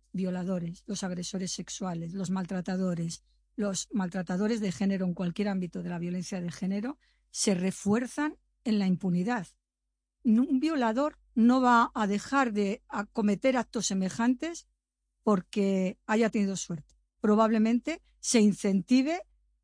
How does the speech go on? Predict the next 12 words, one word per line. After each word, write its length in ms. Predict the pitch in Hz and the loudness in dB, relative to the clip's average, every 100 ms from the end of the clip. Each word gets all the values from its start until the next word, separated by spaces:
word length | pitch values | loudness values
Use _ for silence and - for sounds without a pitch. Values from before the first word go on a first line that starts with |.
| - | 0
"no 160 | 208 214 | 2 4
me 100 | 196 | 2
ha 60 | |
pasado 400 | 190 175 190 208 | 0 -2 0 2
nada", 340 | 226 254 302 - _ | 2 2 -2 -6 _
y 140 | 226 202 | 2 4
vuelva 420 | 226 233 247 226 | 4 2 2 0
a 80 | 190 | 0
provocar 600 | 196 185 175 220 247 - _ _ _ - | -2 -2 -2 0 -2 -4 _ _ _ 0
una 180 | 214 196 | 0 0
situación 480 | - 208 190 202 | -2 -4 -4 -4
semejante. 720 | 190 202 175 - 185 160 185 | -4 -6 -8 -8 -8 -10 -12